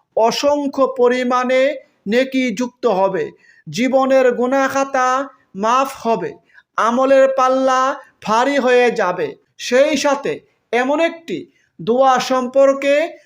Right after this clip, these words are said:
জানিয়ে দিব, যেই দোয়াটি মাত্র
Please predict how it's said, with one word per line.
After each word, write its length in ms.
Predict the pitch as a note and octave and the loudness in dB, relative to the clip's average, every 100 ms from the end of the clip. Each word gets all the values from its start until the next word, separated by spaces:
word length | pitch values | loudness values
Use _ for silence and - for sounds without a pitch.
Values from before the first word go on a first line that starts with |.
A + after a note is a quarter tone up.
| - F3+ | -12 -2
জানিয়ে 480 | B3 B3+ C4+ C4+ | 0 0 2 2
দিব, 420 | A3 A#3+ G3 C3 - _ _ D3+ | 2 0 -2 -6 -10 _ _ -4
যেই 380 | A3 C4 C4+ A#3+ | 2 2 2 0
দোয়াটি 640 | B3 A#3 A3+ B3 G#3+ D3+ _ _ - | 0 0 0 -4 -8 -8 _ _ -6
মাত্র 720 | A3+ B3+ - C4+ C#4 C4+ | -4 -4 -4 2 4 4